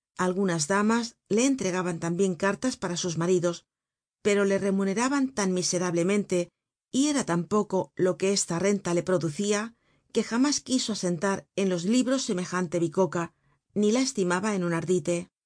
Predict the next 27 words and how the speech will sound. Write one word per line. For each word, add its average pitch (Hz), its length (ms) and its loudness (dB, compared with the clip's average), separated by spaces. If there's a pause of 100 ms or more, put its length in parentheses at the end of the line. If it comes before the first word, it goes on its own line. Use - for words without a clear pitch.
(1400)
Después 240 480 2
de 190 80 0
haberse 196 380 0
dedicado 185 480 0
algún 170 240 -2
tiempo 190 540 0
a 180 120 -2
este 202 260 -2
oficio 185 600 -2
de 180 180 0
correvedile 180 760 0 (520)
y 214 80 0
de 214 100 4
haber 262 140 2
juntado 196 460 2
muy 208 180 4
buenos 185 300 -2
reales, 202 520 0 (380)
dicen 269 400 0
que 190 100 -2
es 190 140 0
cuando 180 320 2
regresó 180 420 0
a 190 60 0
la 156 120 -2
casa 185 280 -2
paterna 214 600 0